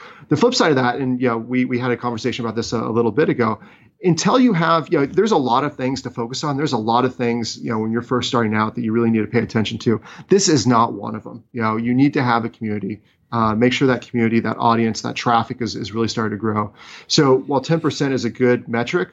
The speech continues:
the other side of it is you should probably have at least a thousand clicks coming from international as well. If you're only getting tens or, or hundreds, yes, you can start to monetize it, but <laughs> making five bucks in Germany every month doesn't really matter, right? It's, yeah, when it's getting to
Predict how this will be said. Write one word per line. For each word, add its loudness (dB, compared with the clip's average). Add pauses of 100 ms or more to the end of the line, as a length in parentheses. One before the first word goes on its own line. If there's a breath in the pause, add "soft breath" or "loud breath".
(420 soft breath)
the 4
other 6
side 0
of 0
it -4
is -8
you -2
should -8
probably 0
have 0
at -4
least 0
a -4
thousand -4
clicks -6
coming -6
from -8
international -4
as -10
well. -4
If -4
you're 2
only 4
getting 2 (500 soft breath)
tens 2
or, -2
or -4
hundreds, 0 (320)
yes, 0
you 2
can 0
start 0
to -4
monetize 2
it, 2
but -4 (200 loud breath)
<laughs> -8
making 4
five 0
bucks -2
in 0
Germany 0
every -2
month -2 (380)
doesn't 2
really -4
matter, -4
right? 0
It's, -4
yeah, 0
when -2
it's -2
getting 2
to 0